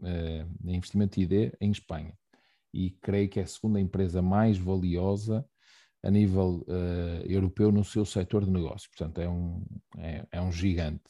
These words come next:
Como é que se consegue criar, ehm, ou captar o interesse de uma empresa destas e dar-lhe a ta-, a tal garantia que falavas há pouco, que é, provavelmente esta empresa vai,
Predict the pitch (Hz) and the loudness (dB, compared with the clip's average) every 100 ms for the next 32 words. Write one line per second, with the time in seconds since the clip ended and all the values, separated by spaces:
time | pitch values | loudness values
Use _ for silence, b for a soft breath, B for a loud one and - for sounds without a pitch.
0 | _ _ - 117 120 - 127 131 - 113 | _ _ 2 6 6 4 0 0 0 -2
1 | 104 - 101 101 101 - - - 107 95 | 0 4 4 4 0 -8 -6 0 2 4
2 | 87 101 131 _ b b b b b _ | 2 0 -4 _ b b b b b _
3 | - 92 92 87 85 85 82 78 - - | 0 2 4 2 2 0 -2 -4 -10 -18
4 | 55 52 - - _ _ _ _ 127 - | -20 -18 -20 -20 _ _ _ _ -20 -2
5 | 101 95 - _ 98 - 117 104 78 - | 2 2 -2 _ 0 2 6 6 4 -4
6 | - 95 95 107 104 87 - - 90 90 | -2 2 4 6 4 2 -6 -8 -2 0
7 | 92 90 92 82 82 98 92 - 143 - | 0 0 -2 -2 0 2 0 -4 -8 -4
8 | 104 101 95 98 98 - 101 98 92 104 | 0 4 4 4 2 0 0 2 4 4
9 | 101 101 98 104 98 101 101 90 - 90 | 2 2 -2 0 0 2 0 0 -2 -4
10 | - - 82 73 - b b b b _ | -6 -6 -6 -6 -10 b b b b _
11 | _ _ - 104 113 110 110 104 113 110 | _ _ 0 6 8 8 6 4 4 4
12 | 101 107 101 95 90 85 | 4 2 2 2 0 -4